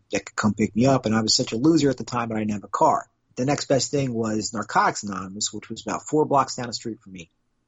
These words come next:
And that's where I, that's where I decided to go. I walked to my first meeting, and I walked to, like, thirty meetings after that, every day for thirty days. So it, it became more of a ninety-day commitment. They, they tell you to do ninety meetings in ninety days to get in the practice of going to meetings all the time.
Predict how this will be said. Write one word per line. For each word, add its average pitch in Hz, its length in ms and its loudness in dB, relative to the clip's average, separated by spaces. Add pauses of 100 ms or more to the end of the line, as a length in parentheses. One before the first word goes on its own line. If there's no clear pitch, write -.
(120)
And 101 300 -4
that's 107 300 -2
where 101 160 0
I, 87 100 -6 (140)
that's 113 260 0
where 113 60 2
I 107 40 0
decided 104 320 -2
to 104 140 -4
go. 85 80 -4
I 90 80 -6
walked 101 400 0
to 110 80 -4
my 104 100 -2
first 101 340 -4
meeting, 85 240 -8 (420)
and 98 160 -2
I 101 80 2
walked 107 400 4
to, 123 80 0
like, 107 160 0
thirty 113 320 0
meetings 104 340 -2
after 101 280 -4
that, - 260 -10
every 101 300 -2
day 101 240 2
for 90 120 -8
thirty 90 260 -2
days. - 440 -6 (420)
So - 200 0
it, 123 180 6
it 135 120 4
became 151 280 4
more 139 240 4
of 120 60 0
a 117 60 0
ninety-day 110 460 -4
commitment. 98 380 -8
They, 104 240 -4
they 123 140 -2
tell 139 160 0
you 135 100 4
to 127 120 2
do - 20 0
ninety 117 320 -2
meetings 104 360 0
in 92 80 -6
ninety 95 280 -4
days 92 320 -4
to 92 80 -8
get 95 120 -2
in 87 60 -8
the 101 60 -20
practice - 420 -2
of - 60 -12
going 98 200 0
to 87 60 -8
meetings 92 340 -8
all 73 180 -8
the - 100 -10
time. - 160 -10